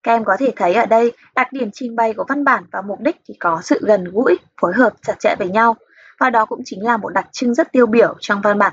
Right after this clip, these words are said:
thông tin. Và chúng ta thấy đây cũng chính là điểm gặp gỡ giữa văn bản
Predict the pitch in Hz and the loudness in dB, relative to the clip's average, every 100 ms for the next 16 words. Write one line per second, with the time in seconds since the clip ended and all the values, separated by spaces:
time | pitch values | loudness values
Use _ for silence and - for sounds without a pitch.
0 | - 208 208 233 247 214 _ _ _ _ | -6 -10 -2 2 4 2 _ _ _ _
1 | _ _ _ _ _ _ _ _ _ _ | _ _ _ _ _ _ _ _ _ _
2 | _ _ _ _ _ _ _ 202 - 190 | _ _ _ _ _ _ _ -4 -4 -2
3 | 220 226 190 220 233 214 220 190 220 226 | 0 0 0 2 2 0 -6 -2 0 0
4 | 196 185 196 - 247 262 - 302 294 269 | 0 -2 -2 2 2 2 2 0 2 0
5 | 202 | 0